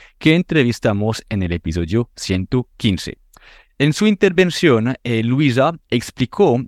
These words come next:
cómo transformar un mesero en asesor de venta, y antes de eso, durante los primeros minutos de la entrevista que van a ver en un segundito, eh, Luisa, eh, elaboró sobre la importancia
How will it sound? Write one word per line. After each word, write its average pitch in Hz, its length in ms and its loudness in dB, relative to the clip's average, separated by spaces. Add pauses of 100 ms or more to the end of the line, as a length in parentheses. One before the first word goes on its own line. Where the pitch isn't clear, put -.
(120)
cómo 123 320 0
transformar 117 680 -4
un 107 180 -2
mesero 113 540 -2
en 107 280 -2
asesor 113 460 -2
de 104 120 0
venta, 147 460 0 (300)
y 151 140 2
antes 170 280 0
de 151 180 2
eso, 156 200 -2
durante 147 640 0
los 113 160 -4
primeros 127 340 -2
minutos 127 380 -2
de 120 80 -2
la 101 60 -2
entrevista 101 480 -4
que - 160 -4
van 107 140 -2
a 101 40 -4
ver 110 140 -2
en 104 60 -4
un 95 60 -4
segundito, 101 600 -2 (360)
eh, 127 280 0
Luisa, 156 520 2 (300)
eh, 127 200 -4
elaboró 156 640 2
sobre 127 240 -2
la 135 140 0
importancia 127 840 -2